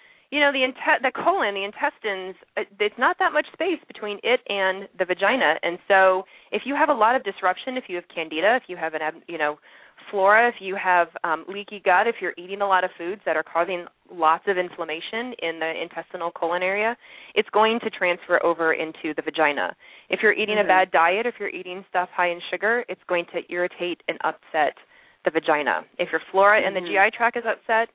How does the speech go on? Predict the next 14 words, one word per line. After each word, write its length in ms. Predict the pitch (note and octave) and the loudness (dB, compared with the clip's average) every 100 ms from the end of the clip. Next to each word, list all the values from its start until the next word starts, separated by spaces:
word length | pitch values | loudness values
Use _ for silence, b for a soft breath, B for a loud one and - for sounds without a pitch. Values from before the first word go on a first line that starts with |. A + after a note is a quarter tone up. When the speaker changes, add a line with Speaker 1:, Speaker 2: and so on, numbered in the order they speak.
| - | -12
Speaker 1:
it's, 120 | F#3 _ D#3+ D#3 | -14 _ -20 -14
it's 140 | E3+ - | -14 -10
gonna 160 | E3+ D#3+ | -8 -6
transfer 520 | - F3+ F3 - D3+ | -2 0 -2 -6 -6
right 280 | D3+ D3+ - | -2 -4 -4
over. 380 | D#3 D3+ C3 B2 _ _ _ _ _ _ _ _ | -8 -4 -6 -8 _ _ _ _ _ _ _ _
Speaker 2:
Mm-hmm. 540 | - F3+ F3 F3+ F#3+ A#3 | -14 -12 -12 -10 -8 -8
Speaker 1:
So 380 | B3 _ _ - | -8 _ _ -4
you 80 | F#3 | 2
gotta 200 | F#3+ G#3 | 2 2
keep 100 | F3 | 2
Speaker 2:
Yeah. 140 | G3 | 4
Speaker 1:
your 160 | F3+ D#3+ | 4 4
gut 240 | F3 F#3 | 4 2